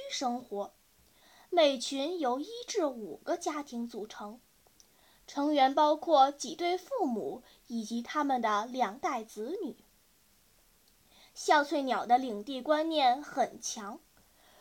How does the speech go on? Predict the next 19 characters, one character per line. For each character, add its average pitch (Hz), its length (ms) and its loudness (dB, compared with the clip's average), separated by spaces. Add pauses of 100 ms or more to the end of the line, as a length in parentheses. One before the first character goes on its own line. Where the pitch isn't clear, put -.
如 370 240 0
果 311 360 8
有 277 220 2
外 302 320 0
敌 214 260 -10
侵 311 300 -6
犯， 269 240 -2
它 302 220 -4
们 254 280 -2 (120)
会 302 340 0
倾 285 220 -2 (180)
巢 226 480 0
而 254 180 4
出 311 460 -2
攻 370 260 6
击 349 320 0 (140)
入 233 160 2
侵 370 300 0
者， - 240 -8